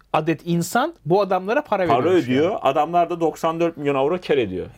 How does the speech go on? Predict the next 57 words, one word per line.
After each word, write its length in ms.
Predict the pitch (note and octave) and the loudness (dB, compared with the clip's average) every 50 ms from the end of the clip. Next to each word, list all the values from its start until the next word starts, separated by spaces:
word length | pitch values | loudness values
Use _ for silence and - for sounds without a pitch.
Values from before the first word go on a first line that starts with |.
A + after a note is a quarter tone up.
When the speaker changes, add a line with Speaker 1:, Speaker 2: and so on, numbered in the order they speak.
| _ - | _ -6
Speaker 1:
Biri 200 | C#3+ C#3 C#3+ D3+ | -4 -4 -2 -2
de 100 | D#3+ D3+ | -2 -2
benim 160 | D#3+ D#3+ D3+ | -2 -4 -4
Spotify 380 | C#3 - - D3+ C#3 - - D3 | -8 -6 -6 -6 -6 -4 -4 -4
önerilerim. 200 | C3+ B2 A#2+ A#2+ - | -4 -4 -4 -6 -6
Ama 200 | C3+ G#3 C#4 B3+ | -2 -2 -2 -2
Spotify'da 580 | A3+ - - C4+ C#4 - - - C4+ B3+ C4 B3 | -4 -6 -6 -6 -6 -2 -2 -2 -2 0 0 -2
ben 200 | A#3+ A#3+ A#3+ A#3 | -2 -2 -4 -6
şey 200 | - - B3 B3 | -4 -2 -2 0
mantığını 300 | A#3+ A#3 A#3 A3+ A#3 A3 | 0 -2 -2 -2 -6 -4
çok 240 | - A#3 A3 - | -4 -4 -4 -2
merak 200 | F3 C#3+ B2 A#2 | -2 -2 -2 -2
ediyorum. 200 | A#2 A2+ A#2 A#2 | -4 -6 -4 -4
Nasıl 140 | C3 E3+ E3+ | -4 -6 -6
çalışıyor 360 | - - B2+ G#2+ - - A2+ | -6 -8 -8 -8 -8 -10 -8
acaba? 200 | G#2+ A2+ G#2+ G#2+ G#2+ | -8 -8 -8 -8 -8
Mesela 360 | B2+ - - F3 E3+ E3 - | -8 -6 -2 -2 -2 -2 -4
Spotify 400 | - - - - E3+ E3 - F3+ E3+ E3+ | -10 -18 -8 -6 -6 -2 -2 -2 -4 -2
şimdi 340 | - F3 E3+ E3 E3+ - - - | -4 -6 -4 -4 -4 -4 -6 -6
herkese 380 | - F#3 E3 - D3+ D#3+ A3 | -4 -4 -4 -4 -4 -6 -6
bir 40 | A3 | -2
para 240 | - G3+ G3 F#3+ F3+ | -2 -2 0 0 0
veriyor. 320 | D#3 C3 A2 A2 C#3+ A3 - _ _ - - | -2 -2 -4 -6 -10 -12 -12 _ _ -20 -14
Ş-, 160 | - - - - | -12 -12 -12 -12
şarkı 360 | - - - C#3 C#3 B2+ - D3+ | -14 -6 -4 -4 -4 -2 -2 -2
yapan 200 | D3+ D3 D#3+ D3+ | 0 0 0 0
adama 220 | D3+ D3+ D3+ C3+ | 0 0 -2 -2
da 80 | C3+ B2+ | -2 -4
para 220 | - A#2 A2 G#2+ | -4 -6 -6 -6
veriyor 180 | G#2+ G2+ G#2+ - | -6 -8 -8 -10
sonuçta. 400 | - A#2+ A2+ - - A#3 D4+ - _ _ _ _ _ _ _ _ _ _ _ _ - _ _ _ _ - | -12 -16 -16 -12 -12 -12 -12 -12 _ _ _ _ _ _ _ _ _ _ _ _ -20 _ _ _ _ -6
O 100 | D3+ C#3 | -4 -2
para 200 | - G#3+ A#3 G#3+ | 0 0 0 0
nasıl 220 | G#3+ A3 - G#3+ | -2 -4 -4 -4
veriliyor? 320 | F3+ B2 G#2 G2 F#2+ F2 - - _ _ _ _ _ _ _ _ _ _ _ _ _ - | -4 -4 -4 -8 -12 -16 -18 -20 _ _ _ _ _ _ _ _ _ _ _ _ _ -4
Merak 340 | D#3 F#3 G#3 A#3+ C4+ B3+ | -2 0 0 0 0 -2
ediyorum. 160 | - D#3 C#3 D#3 | -4 -6 -6 -4
Mesela 200 | F3+ - G3 G3+ | -2 -2 0 0
ben 120 | A#3 A3+ | 0 0
Metallica'yım 540 | A#3 A3 A3 A#3 A3 A3 - - - E3 - _ _ _ _ _ - | -2 -2 0 0 -2 -2 -4 -6 -6 -8 -8 _ _ _ _ _ -2
veya 260 | F#3 F3+ E3 E3+ F3 | 0 2 2 0 0
ben 100 | G#3 G#3 | 0 -2
Speaker 2:
YouTube 140 | A3 D3+ G3+ | -2 -2 -2
Speaker 1:
çok 200 | C#4 B3 G3 E3+ | -2 -2 0 0
dandik 140 | G3 F3 E3+ | 0 2 2
Speaker 2:
gibidir 200 | E3 C#3+ C3+ B2 | 2 2 2 4
Speaker 1:
bir 40 | B2+ | 4
Speaker 2:
abi. 100 | A#2+ - | 4 2
Speaker 1:
insanım. 240 | - - F#3 D#3 B2+ | 2 2 0 -2 0
Speaker 2:
Ne 40 | G#2 | 0
kadar 240 | E3 C#3+ D#3 D3 - | -2 0 0 -2 -4
çok 220 | - D3+ - - | -6 -10 -8 -4
talep 200 | - D#3 D3 D3+ | -2 -2 0 0
Speaker 1:
YouTube'da 240 | D#3+ D3+ - D3+ D3 | -2 0 2 4 4
öyle 120 | C#3+ D3+ A#3 | 4 4 2
değil 100 | |
ki 0 | B3+ | 2